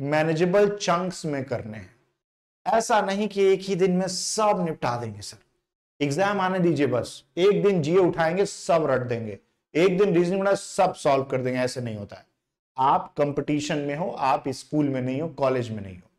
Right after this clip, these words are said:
आपको छोटे छोटे भागों में रिवीजन करना और लगातार करना है।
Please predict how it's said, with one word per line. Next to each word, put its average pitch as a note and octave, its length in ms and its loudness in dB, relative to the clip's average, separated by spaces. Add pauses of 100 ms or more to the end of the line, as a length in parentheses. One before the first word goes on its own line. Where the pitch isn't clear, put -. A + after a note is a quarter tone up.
(520)
आपको F#3 260 -2
छोटे F#3 500 0
छोटे G#3 640 0 (320)
भागों E3 500 2
में G3+ 120 4
रिवीजन D3 400 2
करना F#3+ 300 0
और A#3+ 120 2
लगातार D3+ 580 4
करना - 320 -8
है। - 80 -20